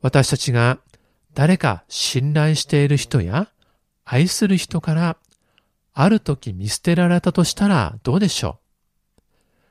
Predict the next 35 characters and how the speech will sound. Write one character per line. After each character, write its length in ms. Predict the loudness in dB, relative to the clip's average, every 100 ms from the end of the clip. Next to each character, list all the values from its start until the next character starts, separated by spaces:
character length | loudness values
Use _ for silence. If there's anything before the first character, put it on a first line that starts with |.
| _ _ _ _ _ _ -2
う？ 40 |
「も 180 | 0 0
う 60 | -4 _
あ 100 | -2
な 160 | 0
た 100 | 0
と 120 | -2 -2
の 100 | -2
関 240 | -2 -4
係 160 | -2 0
は 140 | 0
な 160 | 0 0
い 100 | 0
よ」 100 | 0
と 320 | 0 -2 -2 -6 -10
別 320 | -10 -4 -2
れ 120 | 0
を 100 | 0
告 300 | -2 -4 0
げ 60 | 2
ら 120 | 2
れ 100 | 2
る 100 | 0
と 140 | 2 -2
し 80 |
た 140 | 0 0
ら 240 | 0 -2 -8
本 220 | _ -6 0
当 140 | 0
に 100 | 0
辛 300 | -2 -2 0
い 60 | 0
で 80 |
す 120 | -4 -8
ね。 220 | -10